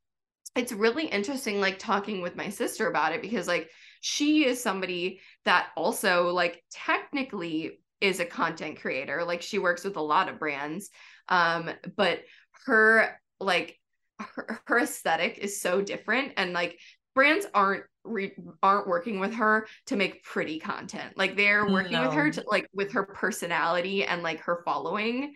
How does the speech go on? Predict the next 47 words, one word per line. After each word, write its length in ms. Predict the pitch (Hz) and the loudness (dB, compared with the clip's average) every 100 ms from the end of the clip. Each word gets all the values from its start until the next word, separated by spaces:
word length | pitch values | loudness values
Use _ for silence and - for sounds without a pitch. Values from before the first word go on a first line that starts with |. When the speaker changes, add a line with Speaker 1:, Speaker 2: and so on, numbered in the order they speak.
| - - - _ | -18 -20 -20 _
Speaker 1:
And 540 | 220 185 175 180 190 208 - | 2 2 2 0 0 0 2
for 120 | 240 | 2
me, 240 | 233 247 262 | 4 4 2
it's 140 | - | 2
like 140 | 254 | -2
brands 260 | 208 202 233 | 0 0 0
are 80 | 269 | 0
working 240 | 180 220 | -2 -2
with 120 | 185 190 | -4 -4
me 100 | 190 | -4
because, 280 | 185 196 | -4 -2
like, 120 | 185 165 | -2 -2
I 120 | 175 | -2
make 260 | 165 160 | -4 -10
pretty 320 | - - 139 - | -8 -6 -6 -8
content. 440 | - - - - | -10 -10 -12 -8
Like, 100 | 175 | 0
Speaker 2:
Yeah, 100 | 185 | 4
Speaker 1:
that's 180 | 165 160 | 4 2
Speaker 2:
'cause 120 | 202 | 2
they 120 | 190 208 | 2 4
Speaker 1:
it. 60 | |
Speaker 2:
want 200 | 214 202 | 4 6
the 120 | 196 | 4
Speaker 1:
<laughs> 0 | |
So 40 | 185 | 4
Speaker 2:
ads 600 | 170 160 160 - 220 - - - | 4 6 4 2 -4 -8 -14 -6
that'll 200 | 190 190 | 2 2
catch 260 | 190 202 190 | 4 2 2
people's 260 | 233 196 185 | 2 0 4
Speaker 1:
that 360 | 180 165 156 - | 8 8 6 0
Speaker 2:
eyes. 0 | |
Speaker 1:
is 180 | - 262 254 - | -6 -8 -8 -6
it. 160 | 247 - | -6 -6
<laughs> 120 | _ | _
Speaker 2:
Yeah. 380 | 175 165 156 165 | -2 0 0 -2
Speaker 1:
So 140 | 285 | 0
there 120 | 277 | 4
are 60 | 311 | 4
different 380 | 269 311 440 - | 4 2 2 0
types 420 | - 226 214 - | 0 2 2 -2
of 100 | 196 | -6
content 440 | 240 175 175 170 - | -4 -6 -6 -10 -6
creators 400 | 160 139 196 208 | -6 -4 -4 -4
out 160 | 156 | -4
there. 160 | 139 - | -4 -2
So, 140 | 226 | 2